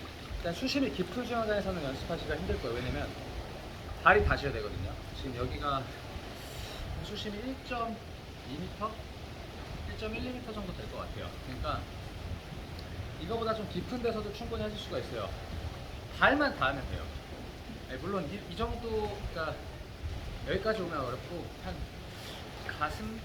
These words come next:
어깨 정도까지 있는 데서 할 수 있어요. 뭐냐면 박자 맞추는 연습인데요. 대부분 저병 어려워하시는 게 뭐냐면 호흡하고 들어갈 때 일단 호흡이 짧아.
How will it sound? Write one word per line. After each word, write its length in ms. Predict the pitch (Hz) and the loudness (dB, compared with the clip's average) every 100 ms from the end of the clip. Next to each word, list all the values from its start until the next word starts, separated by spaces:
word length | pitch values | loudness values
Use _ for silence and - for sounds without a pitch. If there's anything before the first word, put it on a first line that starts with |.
| - 123 | -4 -2
어깨 320 | 143 - 233 | -2 0 0
정도까지 480 | 226 214 220 208 185 | 0 -2 -2 -2 -2
있는 200 | 170 185 | -4 -4
데서 140 | 175 202 | -4 -2
할 80 | 208 | -4
수 100 | - | -4
있어요. 200 | - 107 | -4 -4
뭐냐면 360 | 127 147 165 139 - - - - - - - 190 | -4 -2 -2 2 2 2 0 0 -2 0 2 2
박자 260 | 185 247 | 2 2
맞추는 360 | 240 233 - 143 | 2 2 2 2
연습인데요. 520 | 123 143 123 127 120 - - - - - - - - | 2 0 -2 -2 -2 -2 -4 -6 -8 -8 -8 -6 2
대부분 320 | 165 185 214 196 | 4 6 4 4
저병 320 | 151 170 135 | 2 4 4
어려워하시는 420 | 127 165 - 165 | 6 4 4 0
게 60 | 147 | -2
뭐냐면 340 | 135 120 131 - 220 | -4 -4 -4 -4 0
호흡하고 580 | 269 254 196 175 240 - - - - - | 0 2 2 2 -2 -2 -2 -2 -4 -2
들어갈 320 | 180 220 170 - | 0 2 2 2
때 220 | 139 117 95 - | 0 0 -2 -6
일단 280 | - 247 190 | -2 2 2
호흡이 420 | - 294 277 180 | 4 6 6 6
짧아. 340 | 247 269 170 | 6 8 8